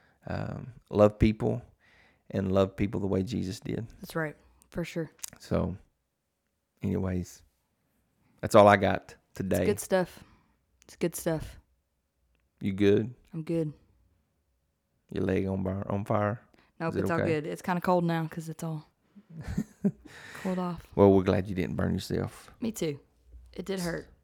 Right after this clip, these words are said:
Speaker 1: Yeah.
Speaker 2: <laughs>
Speaker 1: Yeah. Well, we are, we're so glad that you chose to be a part of our podcast, and we know that we have been slacking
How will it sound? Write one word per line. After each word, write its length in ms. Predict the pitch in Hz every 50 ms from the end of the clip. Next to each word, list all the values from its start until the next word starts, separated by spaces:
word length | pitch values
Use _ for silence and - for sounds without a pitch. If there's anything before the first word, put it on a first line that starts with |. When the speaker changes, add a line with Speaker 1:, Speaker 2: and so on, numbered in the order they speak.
| - - - - - - -
Speaker 1:
Yeah. 160 | - - - - -
Speaker 2:
<laughs> 40 | - - - 240 - - 262 - - - - _ -
Speaker 1:
Yeah. 160 | - - - - - - - - - - - - - - - - - - - - - -
Well, 720 | - 104 107 107 107 110 113 113 110 104 - - - _ _ _ -
we 720 | 101 107 113 120 127 123 123 127 135 135 135 131 - - _ -
are, 720 | 98 98 98 101 98 95 95 92 92 95 95 101 113 - - _ _ _ _ _ _ _ _ _ _ _ _ _ _ - - - -
we're 80 | 110 95
so 200 | - - 107 107
glad 580 | 107 110 98 98 98 98 98 95 98 104 - - 139 170 -
that 240 | - - 92 90 -
you 360 | - 98 98 98 98 98 98
chose 460 | - - - - 95 98 101 101 104 -
to 360 | - - 101 92 92 90 90
be 200 | 95 95 101 98
a 40 | 95
part 420 | - - - 101 104 104 101 - -
of 280 | - 98 98 98 95 - -
our 540 | - 98 98 98 101 101 98 87 95 - - - - - - - - - - - - - - - - - - - - _ _ _ _ _ -
podcast, 760 | - - 127 127 117 - - 120 120 123 123 117 - - -
and 140 | 107 104 104
we 100 | 107 107
know 300 | 104 107 110 113 117 113
that 180 | 107 104 87
we 200 | 85 104 110 110
have 220 | 107 104 98 95 98
been 560 | 101 98 98 95 92 92 95 95 98 - - -
slacking 800 | - - - 98 104 107 107 - 101 107 107 104 104 120 117